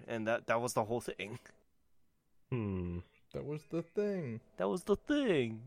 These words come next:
Speaker 1: Even more,
Speaker 3: That was
Speaker 1: more
Speaker 3: the
Speaker 1: so,
Speaker 3: thing.
Speaker 1: more so than the Misty. <laughs>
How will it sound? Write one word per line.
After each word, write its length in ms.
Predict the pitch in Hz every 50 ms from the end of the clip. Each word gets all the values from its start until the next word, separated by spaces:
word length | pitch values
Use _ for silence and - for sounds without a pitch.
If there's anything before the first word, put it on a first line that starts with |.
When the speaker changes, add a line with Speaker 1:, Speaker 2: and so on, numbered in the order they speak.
| 131 156
Speaker 1:
Even 360 | 175 175 175 175 202 196 190
more, 320 | 190 196 214 220 214 202 202
Speaker 3:
That 120 | 233 226
was 80 | 214 220
Speaker 1:
more 140 | 208 233
Speaker 3:
the 60 | 226 220
Speaker 1:
so, 180 | 214 202 202
Speaker 3:
thing. 360 | 262 262 254 226 185 143 120
Speaker 1:
more 240 | 117 160 190 220 233
so 220 | - - 185 180 180
than 180 | 165 196 190
the 100 | 202 202
Misty. 720 | 202 208 254 285 - - - - 180 151 113 98 92 - - - -
<laughs> 80 | 156